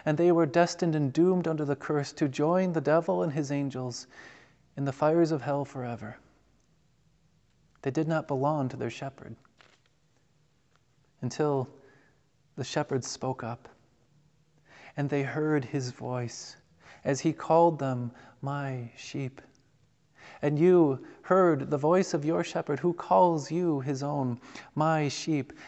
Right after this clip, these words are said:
And you listen to his voice, and you hear the wonderful promises of your God calling you out of darkness as he said, "I give them eternal life." We will be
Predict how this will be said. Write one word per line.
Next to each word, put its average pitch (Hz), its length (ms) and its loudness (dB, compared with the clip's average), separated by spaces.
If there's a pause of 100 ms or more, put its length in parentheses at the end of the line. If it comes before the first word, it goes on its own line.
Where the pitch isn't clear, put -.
(120)
And 156 120 0
you 170 140 4
listen 190 360 4
to 170 140 -2
his 160 240 2
voice, 160 400 2
and 156 80 0
you 160 140 2
hear 175 320 0
the 156 100 -2
wonderful 165 720 0
promises 165 640 -4
of 139 140 -4
your 143 180 -2
God 135 420 -6 (380)
calling 190 460 6
you 170 160 2
out 165 100 2
of 160 120 2
darkness 156 460 2
as 143 140 2
he 143 140 2
said, 147 400 -4 (880)
"I 151 240 -2
give 160 340 4
them 120 320 -2 (260)
eternal 160 640 -4
life." 127 480 -8 (2250)
We 190 260 2
will 139 220 0
be 135 440 -2